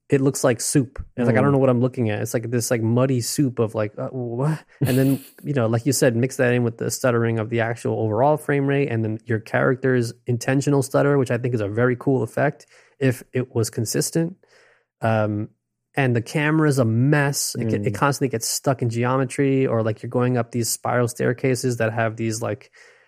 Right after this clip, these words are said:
Speaker 1: um, these sort of banisters that you have to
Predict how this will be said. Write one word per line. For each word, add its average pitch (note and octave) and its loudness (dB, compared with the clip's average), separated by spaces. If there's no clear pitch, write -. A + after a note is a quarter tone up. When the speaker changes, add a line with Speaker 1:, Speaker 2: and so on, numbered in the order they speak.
Speaker 1:
um, G#2 0
these A#2+ -2
sort A#2 2
of G2+ -4
banisters A#2+ 0
that - -10
you B2+ -2
have A#2+ -6
to A#2 0